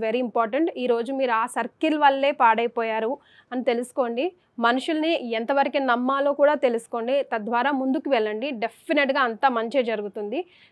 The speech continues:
అందరికీ ముందుగా కావాల్సింది హెల్త్. So, ముందు మీరు హెల్త్‌ని రీగెయిన్ చేసుకోండి. So that మీ ఆవిడ మీ-, మీ-, మిమ్మల్ని వదిలేసి తను బయటికి వెళ్ళి సంపాదించి at least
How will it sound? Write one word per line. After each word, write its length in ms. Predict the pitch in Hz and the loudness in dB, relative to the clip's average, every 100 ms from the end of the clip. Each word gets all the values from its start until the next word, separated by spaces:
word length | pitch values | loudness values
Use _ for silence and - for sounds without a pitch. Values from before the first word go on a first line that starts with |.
| _ 226 202 | _ -12 -8
అందరికీ 680 | - 226 240 269 285 294 330 285 | -6 -6 -4 0 0 2 0 0
ముందుగా 360 | 262 269 302 | 0 2 2
కావాల్సింది 680 | 294 240 233 254 269 247 339 349 | 4 4 4 0 -2 -2 -4 -4
హెల్త్. 340 | - 254 247 - - | 0 2 2 -2 -8
So, 140 | 254 233 240 | -8 -6 -4
ముందు 200 | 302 370 | -2 2
మీరు 200 | 349 320 | 2 0
హెల్త్‌ని 440 | - 254 277 339 285 | -2 -4 -2 -2 0
రీగెయిన్ 340 | 247 226 240 | 0 -2 -2
చేసుకోండి. 380 | 226 220 - 220 | -4 -6 -6 -6
So 140 | 254 233 | -4 2
that 160 | 277 285 - - - | 2 0 -10 -10 -2
మీ 140 | 269 | 2
ఆవిడ 300 | 294 277 311 | 6 6 8
మీ-, 220 | 339 294 285 | 6 4 2
మీ-, 180 | 285 277 | 0 0
మిమ్మల్ని 340 | 269 269 262 | 0 0 0
వదిలేసి 320 | 254 320 330 | 0 0 -2
తను 320 | 330 277 262 339 302 - | 2 2 4 4 2 -2
బయటికి 360 | 240 262 262 294 | 0 2 2 0
వెళ్ళి 240 | 285 277 302 | 0 0 -2
సంపాదించి 680 | 262 233 269 262 - 277 | -2 4 4 4 0 -2
at 100 | 240 | -2
least 160 | 302 | -4